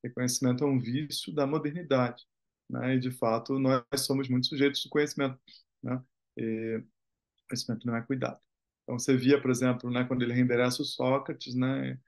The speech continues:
é, a toda a produção do cuidado, né, que era, isso é verdade na, nas antigas escolas, né, é, filosóficas, né, você, é, você tinha uma dietética, você tinha um... você fazia exercício, tinha uma, tinha uma série de coisas vin-, vinculadas ao pensamento, né? A gente,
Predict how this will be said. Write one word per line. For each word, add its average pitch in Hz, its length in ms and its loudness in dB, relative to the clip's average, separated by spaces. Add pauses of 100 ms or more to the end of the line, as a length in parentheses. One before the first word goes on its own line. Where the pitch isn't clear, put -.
(280)
é, 123 120 -2
a 120 120 -4
toda 135 300 4
a - 20 2
produção 151 580 0
do 147 120 -6
cuidado, 139 760 0
né, 139 300 -4 (260)
que - 100 -2
era, 131 520 4 (220)
isso 175 220 -2
é 196 40 4
verdade 185 560 4
na, 143 180 2
nas 139 220 0
antigas 139 540 4
escolas, 131 720 2
né, 131 520 0
é, 127 60 -6
filosóficas, 123 800 0
né, 135 140 -2
você, 131 420 -2 (640)
é, 131 200 0 (160)
você 135 280 -4
tinha 131 160 -4
uma 147 140 2
dietética, 143 720 2
você 123 260 -8
tinha 131 300 -2
um... 135 180 0
você 123 180 -4
fazia 127 280 -2
exercício, 135 680 -2
tinha 127 180 -6
uma, 147 260 -2 (420)
tinha 143 160 2
uma 135 60 4
série 170 240 4
de 254 120 4
coisas 175 480 4
vin-, 143 220 -4
vinculadas 139 640 4
ao 127 120 2
pensamento, 127 680 -4
né? 131 160 0
A - 20 2
gente, 143 300 -2